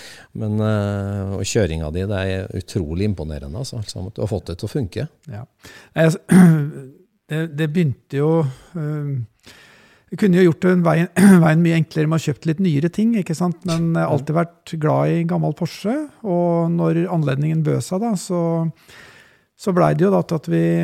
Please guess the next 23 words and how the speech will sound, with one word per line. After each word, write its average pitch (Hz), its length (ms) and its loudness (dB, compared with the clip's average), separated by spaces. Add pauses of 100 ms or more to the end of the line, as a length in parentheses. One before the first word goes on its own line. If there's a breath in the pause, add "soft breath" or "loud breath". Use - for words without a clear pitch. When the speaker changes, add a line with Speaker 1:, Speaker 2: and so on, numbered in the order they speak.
(460 loud breath)
Speaker 2:
eh, 156 720 -8 (580)
begynte 165 340 -2
på 165 80 0
et 151 80 -2
prosjekt 151 380 -4
som 160 160 -2 (160)
i 160 100 0
utgangspunktet 151 1300 -4
ikke 156 160 -2
så 156 80 0
mange 151 220 2
hadde 147 180 0
tro 143 160 -2
på 151 140 -6
at - 180 -12
vi 160 180 -2 (220)
skulle 160 300 -4
få 165 100 0
til 156 140 -2
å 151 60 -2
gå 139 100 -2
så 156 80 -8
fort, 320 320 -4